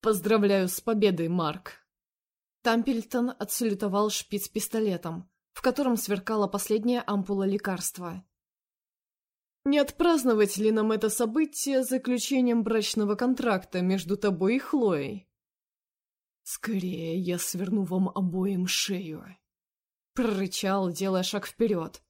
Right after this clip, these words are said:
но один из охранников приставил к голове Дока пистолет. «Миллер ещё жив»,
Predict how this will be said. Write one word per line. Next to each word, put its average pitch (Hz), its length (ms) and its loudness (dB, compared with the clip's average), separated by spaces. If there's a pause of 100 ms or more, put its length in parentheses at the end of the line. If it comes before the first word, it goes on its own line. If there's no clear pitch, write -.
(260)
но 247 100 4
один 254 260 2
из 202 100 0
охранников 226 640 -2
приставил 202 500 0
к 190 60 -2
голове 190 400 0
Дока 180 280 -2
пистолет. 196 720 -4 (1700)
«Миллер 240 380 6
ещё 233 380 0
жив», 233 560 -2